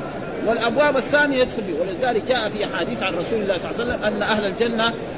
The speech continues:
آه، آه، مئة صف، أن أهل الجنة مئة صف، مئة صف، إيه؟ ثمانون صف من هذه الأمة، ثمانون صف من هذه الأمة، وعشرين من، من لدن آدم إلى عيسى.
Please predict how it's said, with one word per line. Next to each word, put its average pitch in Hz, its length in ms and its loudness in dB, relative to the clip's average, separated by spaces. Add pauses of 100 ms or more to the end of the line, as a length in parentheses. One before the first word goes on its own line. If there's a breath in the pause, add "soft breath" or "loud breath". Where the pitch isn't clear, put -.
(180)
آه، 175 60 0
آه، 196 840 2
مئة 220 360 2
صف، 156 180 -2 (720)
أن 151 40 0
أهل 202 180 2
الجنة 214 440 0
مئة 247 320 2
صف، 165 180 0 (160)
مئة 254 160 0 (120)
صف، 262 240 0
إيه؟ 233 160 2 (400)
ثمانون 262 480 4
صف 240 260 0
من 240 100 2
هذه 214 260 4
الأمة، 214 260 0 (1600)
ثمانون 247 420 4
صف 247 280 0
من 226 100 0
هذه 240 220 2
الأمة، 294 440 0
وعشرين 262 520 2
من، 254 260 2
من 262 160 2
لدن 262 280 2
آدم 277 480 2
إلى 247 200 0
عيسى. 214 440 2